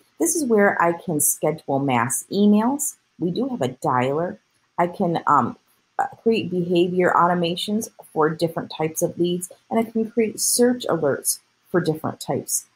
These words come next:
of leads. Um, Smart Campaign, this is where I can modify the current campaigns that are in our library.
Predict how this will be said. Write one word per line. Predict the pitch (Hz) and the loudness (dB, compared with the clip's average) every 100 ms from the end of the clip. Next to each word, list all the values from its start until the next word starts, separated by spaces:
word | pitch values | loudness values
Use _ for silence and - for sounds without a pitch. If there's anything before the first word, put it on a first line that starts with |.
| _ | _
of | 151 151 | -4 -2
leads. | 143 127 123 - _ _ _ _ _ _ _ _ _ _ _ _ - - | -2 -2 -2 -6 _ _ _ _ _ _ _ _ _ _ _ _ -10 0
Um, | 185 175 170 - | 2 4 2 0
Smart | - 254 269 - | 4 4 2 2
Campaign, | 254 214 202 180 175 | 2 2 0 0 0
this | 175 208 | 0 0
is | 254 | -2
where | 196 175 180 - | 0 2 4 2
I | 151 | -2
can | - 147 135 - | -4 -4 -4 -4
modify | 147 135 151 180 180 196 196 202 233 226 165 | 2 4 6 4 2 4 6 6 2 -2 -4
the | 156 - _ - | -4 -4 _ -8
current | - 180 - | -4 -4 -4
campaigns | 175 170 170 170 180 | -6 -6 -6 -6 -6
that | - 139 | -4 -4
are | - | -2
in | 156 | -2
our | 143 131 | -2 0
library. | 135 135 160 180 196 214 247 | 2 2 0 -2 0 0 -2